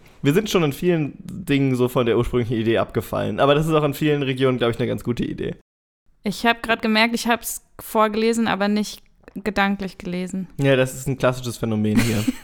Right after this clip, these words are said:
Speaker 2: So richtig, mein, mein Kopf war richtig so blank.
Speaker 1: Deswegen ist auch immer gut, dass man hier zu zweit ist.
Speaker 2: <laughs> Also das, was du gesagt hast, fand ich, klang gut.
Speaker 1: <laughs> Danke.
Speaker 2: <laughs> Ähm,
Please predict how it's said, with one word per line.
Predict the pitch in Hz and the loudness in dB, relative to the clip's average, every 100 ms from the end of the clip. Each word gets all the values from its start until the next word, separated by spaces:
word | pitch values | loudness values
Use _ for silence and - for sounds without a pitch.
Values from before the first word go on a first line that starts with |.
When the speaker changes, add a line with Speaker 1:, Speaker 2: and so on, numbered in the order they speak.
| - | -6
Speaker 2:
So | - | -2
richtig, | 302 220 226 | 0 0 -2
mein, | 226 214 208 202 | -2 0 0 -2
mein | 208 202 | -4 -4
Kopf | 226 214 | -6 -6
war | 202 | -6
richtig | 208 - | -6 -8
so | 190 | -8
blank. | 180 185 185 190 - - - | -6 -4 -2 -4 -8 -16 -6
Speaker 1:
Deswegen | 127 139 131 | -6 0 2
ist | 123 123 | 2 -2
auch | |
immer | 131 120 | 0 0
gut, | 131 120 | 0 -2
dass | |
man | 123 | 0
hier | 123 123 | 0 -2
zu | - | -6
zweit | - 107 110 | 0 2 2
ist. | - 110 - - - - 1077 1077 960 - - | -2 -6 -8 -14 -6 -6 -4 -8 -10 -14 -2
Speaker 2:
<laughs> | 320 - - - - - - | -2 -2 -8 -8 -10 -12 -4
Also | 226 220 | -2 0
das, | 226 247 | 2 2
was | 254 247 | 4 0
du | 226 | 0
gesagt | 208 233 349 | 2 0 0
hast, | 339 | -4
fand | - 247 | 0 2
ich, | 254 - _ - | 0 -4 _ -2
klang | 233 226 | 0 0
gut. | 220 269 427 - - - 480 554 | 0 0 -2 -4 -14 -12 -8 -6
Speaker 1:
<laughs> | 523 539 302 - | -2 2 4 4
Danke. | - - - | 2 2 2
Speaker 2:
<laughs> | 370 - - - - - - - - - - _ - | 2 2 -4 -6 -10 -8 -8 -8 -10 -12 -16 _ -4
Ähm, | 240 233 233 247 | -2 0 0 0